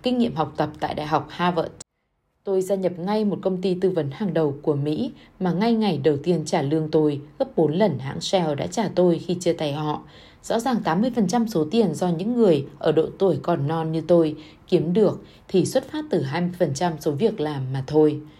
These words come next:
Vì có quá nhiều đồng nghiệp thông minh hơn tôi trong công ty này, tôi chuyển qua một công ty chiến lược khác của Mỹ. Tôi chấm được nó vì công ty này phát triển nhanh hơn công ty cũ của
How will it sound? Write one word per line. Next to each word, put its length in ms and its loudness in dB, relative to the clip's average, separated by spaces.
Vì 80 4
có 260 -6
quá 120 -4
nhiều 300 4
đồng 340 0
nghiệp 180 -2
thông 220 -4
minh 160 -2
hơn 360 2
tôi 320 2
trong 240 -2
công 200 -2
ty 140 -4
này, 280 -4
tôi 140 2
chuyển 200 2
qua 180 2
một 220 -2
công 200 0
ty 160 2
chiến 220 -2
lược 260 0
khác 260 -10
của 120 0
Mỹ. 340 -2
Tôi 200 2
chấm 260 0
được 200 2
nó 320 -6
vì 80 0
công 240 2
ty 120 -2
này 240 -2
phát 200 -8
triển 260 -2
nhanh 160 -4
hơn 240 6
công 160 0
ty 220 2
cũ 160 -4
của 120 2